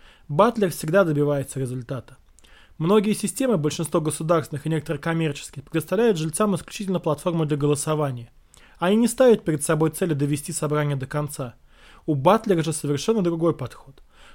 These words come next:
Он в первую очередь заинтересован в успешном результате чуть ли не больше, чем вы. Батлер зарабатывает на долгосрочных отношениях с клиентом.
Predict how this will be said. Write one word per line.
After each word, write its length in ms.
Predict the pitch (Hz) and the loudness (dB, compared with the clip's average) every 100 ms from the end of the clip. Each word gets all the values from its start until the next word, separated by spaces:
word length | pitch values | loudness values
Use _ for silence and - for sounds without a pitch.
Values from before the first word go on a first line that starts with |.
| _ | _
Он 140 | 170 156 | -2 -2
в 60 | |
первую 380 | - 226 220 220 | 2 2 4 4
очередь 340 | 190 180 165 | 4 2 0
заинтересован 680 | 139 151 147 147 143 202 185 | 2 0 0 -4 0 0 2
в 60 | 147 | 0
успешном 500 | 143 190 185 170 160 | 0 0 0 0 -2
результате 520 | 143 147 185 208 160 | -2 -2 0 -2 -2
чуть 260 | - 165 175 | -8 -6 -4
ли 200 | 165 165 _ - - | -6 -8 _ -18 -6
не 160 | 165 | -2
больше, 400 | 156 170 196 139 | 2 4 2 0
чем 240 | 135 135 123 | -6 -8 -4
вы. 220 | 135 110 _ - _ | -6 -6 _ -20 _
Батлер 460 | 143 143 202 190 165 | -4 2 2 4 0
зарабатывает 600 | 143 160 151 185 190 160 | 2 2 4 2 0 -4
на 80 | 156 | 0
долгосрочных 680 | 160 156 143 190 208 143 135 | 2 2 0 0 -2 -4 -8
отношениях 500 | 147 143 - 143 127 | -6 -4 -2 -4 -4
с 80 | |
клиентом. 580 | - 151 147 139 120 - | -4 -2 0 -2 -4 -10